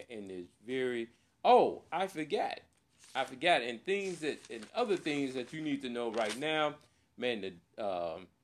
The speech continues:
normally I don't talk about politics on here, but the Democrats are reintroducing legislation, uh, to students' debt cancellation in Congress,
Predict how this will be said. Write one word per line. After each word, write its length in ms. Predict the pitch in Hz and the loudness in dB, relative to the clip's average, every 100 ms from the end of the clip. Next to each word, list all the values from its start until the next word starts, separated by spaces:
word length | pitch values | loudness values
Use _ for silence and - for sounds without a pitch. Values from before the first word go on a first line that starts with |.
| _ _ | _ _
normally 540 | 110 170 220 208 175 | -4 2 2 2 0
I 120 | 123 123 | 2 2
don't 200 | 147 147 | 0 -2
talk 160 | 156 | -4
about 240 | 143 143 143 | 0 0 2
politics 500 | 139 139 147 143 147 | 0 -2 -6 -6 -6
on 140 | 143 | -4
here, 300 | 147 151 143 _ _ _ 101 | -4 -6 -8 _ _ _ -6
but 220 | 117 - | -6 -4
the 100 | 104 | -8
Democrats 640 | 139 165 160 147 139 135 - | -4 -4 -2 2 2 0 0
are 480 | 127 107 101 98 101 - _ - 107 | 4 6 6 2 -4 -12 _ -14 -2
reintroducing 1200 | 143 160 135 143 127 113 131 127 123 123 123 117 _ _ - | -2 -2 -6 -8 -12 -6 -4 -4 -4 -4 -4 -8 _ _ -8
legislation, 1000 | 101 123 110 104 113 113 110 110 107 107 _ _ _ _ | 0 0 0 -10 -4 -4 -4 -8 -8 -10 _ _ _ _
uh, 400 | 95 95 90 85 82 - | -2 0 0 -2 -6 -12
to 100 | 104 | -14
students' 840 | 101 - 123 120 113 110 - - _ _ _ _ - 90 | -12 -12 -8 -4 -4 -6 -10 -20 _ _ _ _ -18 0
debt 260 | 123 - - | 0 0 -10
cancellation 760 | - 110 107 98 98 104 - - | -6 -6 -4 -6 -4 -4 -6 -10
in 200 | 117 113 | -8 -8
Congress, 580 | 98 127 117 98 95 87 | -8 -6 -6 -6 -8 -10